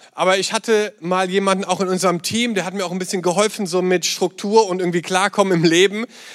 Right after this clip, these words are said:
Bei dem war das so krass, der hat die Kleider in seinem Kleiderschrank nach Farben sortiert. Von hell nach dunkel.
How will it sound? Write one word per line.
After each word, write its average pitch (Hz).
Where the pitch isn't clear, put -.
Bei 165
dem 254
war 226
das 175
so 233
krass, 175
der 170
hat 196
die 160
Kleider 262
in 208
seinem 196
Kleiderschrank 196
nach 175
Farben 226
sortiert. 117
Von 180
hell 214
nach 196
dunkel. 180